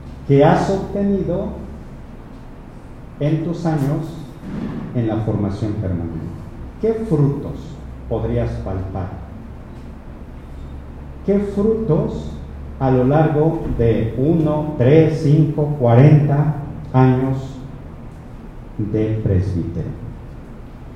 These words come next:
Entonces, si les parece, eh, vamos ahí, ahí en su cuaderno, un intento, ¿no? ¿Qué es para ti formación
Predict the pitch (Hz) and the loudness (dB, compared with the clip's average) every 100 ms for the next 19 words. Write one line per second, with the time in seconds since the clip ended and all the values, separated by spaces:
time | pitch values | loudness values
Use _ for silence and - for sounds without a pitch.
0 | - - - - 120 117 156 156 151 - | -14 -14 -14 -2 2 4 4 4 2 2
1 | 123 147 - 160 156 - 143 165 - - | 2 2 0 0 0 0 0 0 -2 -8
2 | - - - - - - - - - 127 | -10 -12 -12 -12 -12 -12 -12 -12 -10 0
3 | 113 107 107 104 101 101 - - - - | 2 4 2 2 -4 -6 -8 -10 -12 -14
4 | - - - 120 135 131 117 113 101 92 | -14 -14 -8 -2 2 2 0 -4 -4 -6
5 | - - - - 117 113 120 113 - 131 | -8 -14 -14 -12 -8 -4 -4 -4 0 2
6 | 135 127 123 151 - - - - - - | 4 4 2 0 -2 -8 -12 -14 -16 -16
7 | - - - - - - - - - - | -16 -16 -16 -16 -16 -16 -16 -18 -18 -18
8 | - - - - - - - - 160 170 | -16 -16 -16 -16 -16 -16 -16 -8 2 6
9 | 175 151 143 117 - - - - - - | 6 6 6 4 2 -2 -4 -8 -10 -6
10 | 233 - - - - - 196 208 196 - | -6 -6 -10 -14 -16 -8 -6 -4 -6 -6
11 | 143 123 110 - 175 180 - - - - | -4 -2 -2 -4 -2 -4 -8 -12 -16 -16
12 | - - - - - 117 104 101 101 - | -18 -18 -16 -18 -8 -6 -4 -6 -8 -4
13 | 127 | -2